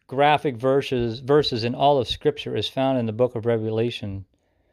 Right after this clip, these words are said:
where Jesus says, "Listen, I am standing at the door knocking. If anyone hears my voice and invites me in, I will dine with him and they with me." Okay, but there is one aspect of this story that most people overlook.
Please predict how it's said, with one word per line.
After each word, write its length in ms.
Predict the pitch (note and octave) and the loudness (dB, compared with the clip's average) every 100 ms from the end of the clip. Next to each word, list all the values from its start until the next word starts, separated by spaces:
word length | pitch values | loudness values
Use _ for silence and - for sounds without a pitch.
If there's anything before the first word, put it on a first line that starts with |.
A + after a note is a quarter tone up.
| _ _ _ _ | _ _ _ _
where 180 | - C3 | 0 0
Jesus 440 | A2 C3 B2+ A#2 | 2 2 2 0
says, 400 | - B2 A2+ G#2+ | -4 -2 0 0
"Listen, 640 | A2+ C#3+ E3+ - C3 G#2 F2 _ _ | 2 4 4 2 -4 -4 -8 _ _
I 200 | - C3 | 0 2
am 160 | C#3 C3 | 2 2
standing 600 | - - D3+ D3+ D3 D3 | -2 -2 2 2 2 2
at 160 | C#3+ C3+ | 0 0
the 80 | |
door 320 | C3 C3+ C3+ C3+ | 0 2 4 4
knocking. 580 | C3 C#3 C#3+ B2+ A2 - _ | 4 2 2 -2 -6 -8 _
If 180 | D#3 D3+ | 0 2
anyone 320 | D3+ D#3 D3+ | 2 2 0
hears 460 | B2+ D3 D#3+ E3 - | 0 2 4 2 2
my 140 | C#3+ | -2
voice 400 | B2+ C#3 D3+ D3+ | 2 4 4 2
and 100 | C#3 | -2
invites 420 | C3+ A#2+ D#3+ D#3+ | -2 2 2 2
me 180 | D3+ D3 | -4 -2
in, 180 | E3 D#3 _ | 0 -2 _
I 140 | - D#3 | -4 0
will 160 | D3+ | 2
dine 320 | C3+ D3 E3 E3 | 2 4 4 2
with 160 | D3+ | 0
him 240 | D3+ E3 D3+ | 0 0 0
and 120 | C#3 | 2
they 160 | D3 | 2
with 220 | D3+ C#3+ D3+ | 4 0 -2
me." 420 | D#3 D3 G2+ F#2+ _ _ _ _ _ _ _ _ _ _ _ _ _ _ _ _ _ - | -4 -4 -6 -14 _ _ _ _ _ _ _ _ _ _ _ _ _ _ _ _ _ -10
Okay, 440 | A2+ - G#2+ E3 - _ _ _ _ _ _ _ _ | -10 -4 -2 -4 -8 _ _ _ _ _ _ _ _
but 120 | _ | _
there 160 | - D3 | -2 0
is 140 | C3 | 0
one 180 | A#2+ C#3+ | 2 2
aspect 500 | C#3+ C#3+ - C#3+ C3 | 4 2 0 -4 -4
of 100 | A#2+ | -6
this 180 | B2+ C3+ | -4 -4
story 300 | - C3+ C3 | -4 -2 0
that 120 | A2+ | 0
most 280 | A#2 B2+ - | -2 -4 -4
people 340 | B2 A2 A2+ | -6 -6 -2
overlook. 680 | A#2 A2+ G#2 G#2+ B2+ - _ | 0 0 -2 -4 -4 -6 _